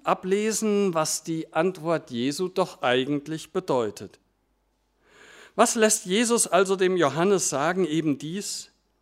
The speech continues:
Die Zeit ist da, jene großen Dinge, die damals verheißen worden sind, bei Jesaja, Jeremia,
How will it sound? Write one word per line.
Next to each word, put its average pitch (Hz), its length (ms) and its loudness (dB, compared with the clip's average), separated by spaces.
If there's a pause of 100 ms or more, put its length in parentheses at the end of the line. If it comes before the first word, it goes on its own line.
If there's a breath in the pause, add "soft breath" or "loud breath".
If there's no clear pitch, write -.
(720 soft breath)
Die 196 100 -4
Zeit 226 380 4
ist 208 240 0
da, 196 360 2 (440)
jene 220 320 4
großen 220 540 2
Dinge, 202 400 4 (520 soft breath)
die 160 140 -4
damals 220 680 4
verheißen 180 720 2
worden 117 320 -2
sind, 101 380 -8 (560)
bei 110 140 -2
Jesaja, 139 840 4
Jeremia, 131 840 -2